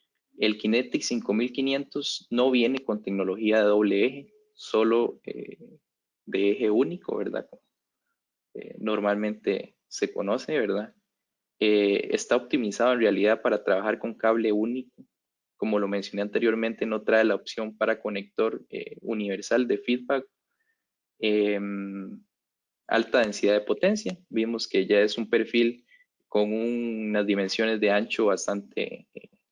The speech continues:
apropiadas. Eh, tienen, eh,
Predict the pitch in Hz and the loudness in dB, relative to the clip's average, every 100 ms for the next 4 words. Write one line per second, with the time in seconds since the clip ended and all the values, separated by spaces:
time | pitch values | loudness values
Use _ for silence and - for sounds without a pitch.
0 | _ _ _ _ _ _ - 104 - 92 | _ _ _ _ _ _ -4 -4 -2 -2
1 | 135 156 170 175 - - - - _ _ | 2 2 0 -6 -14 -14 -14 -16 _ _
2 | _ - 107 101 101 98 95 95 - 117 | _ -2 0 2 0 -2 -4 -6 -2 0
3 | 117 120 120 _ _ _ _ _ - - | 2 0 -4 _ _ _ _ _ -10 -8
4 | - - - - - - | -10 -14 -20 -20 -18 -18